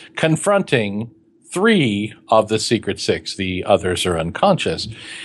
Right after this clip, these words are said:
And there is one phenomenally beautiful sequence where Catman and the Riddler are talking. And it's kind of that hero talking to the villain to keep him talking thing.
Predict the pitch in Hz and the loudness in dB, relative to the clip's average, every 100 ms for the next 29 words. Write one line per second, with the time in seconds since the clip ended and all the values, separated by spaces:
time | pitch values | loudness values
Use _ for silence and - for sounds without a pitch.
0 | - - - 151 151 175 180 175 156 147 | -16 -8 -2 0 2 2 2 0 -2 -2
1 | 156 156 151 - - 156 139 135 139 147 | 0 -2 -6 -14 -6 -2 -2 0 2 2
2 | 147 143 131 123 101 - 131 139 135 - | 0 0 0 -2 -4 -2 0 2 0 -2
3 | 113 - - 110 95 92 87 - - - | -4 -4 -6 -6 -6 -6 -8 -8 -10 -4
4 | 113 113 110 104 - - _ - 185 190 | 2 4 4 2 -4 -20 _ -2 0 0
5 | 165 156 151 151 139 139 143 123 117 104 | 0 2 2 2 -2 0 0 0 -2 0
6 | 107 101 107 - - - - 85 80 _ | 0 2 0 0 -2 -2 -4 -12 -14 _
7 | _ _ _ _ _ _ _ - - 139 | _ _ _ _ _ _ _ -8 0 2
8 | 156 - - 214 240 175 156 139 - - | 0 -2 -2 0 0 0 2 0 -4 -20
9 | - - - 202 202 196 180 - 156 156 | -20 -12 -2 0 2 2 0 0 0 0
10 | 160 151 139 131 120 127 127 120 - 127 | -2 -2 0 2 2 2 2 -2 -4 -2
11 | 123 113 107 104 110 147 147 156 156 156 | 0 -2 0 0 0 -2 -4 0 0 0
12 | 170 | -4